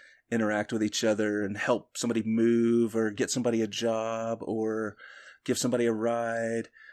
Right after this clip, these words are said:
or just go play disc golf 'cause nobody wants to play by themselves. And it's a community that's, even if I can't play anymore, I'll be out caddying or walking around with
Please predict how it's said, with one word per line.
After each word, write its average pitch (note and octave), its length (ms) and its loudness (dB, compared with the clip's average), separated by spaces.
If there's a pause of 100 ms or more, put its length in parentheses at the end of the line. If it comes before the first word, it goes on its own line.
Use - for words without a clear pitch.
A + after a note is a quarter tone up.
(260)
or A2 680 0
just C3+ 220 0
go B2 100 4
play A#2 180 2
disc A#2 240 -2
golf A2 280 0
'cause - 340 -4 (120)
nobody A2+ 200 -4
wants A2 140 -4
to A2 80 -2
play A#2 180 -2
by A2 120 2
themselves. G#2+ 580 -2
And G#2 300 -6 (580)
it's - 240 -8
a G#2+ 40 -8
community A#2+ 600 0
that's, G2+ 440 -4 (1300)
even B2 320 0
if A#2+ 120 -4
I A#2+ 60 2
can't A2+ 260 -4
play A2 200 2
anymore, F#2+ 400 -2
I'll G2+ 100 -2
be G2+ 160 -2
out F#2 180 -2
caddying G2 480 -2
or G2 100 -8
walking F#2+ 320 -2
around F#2+ 480 -6
with F#2 180 -10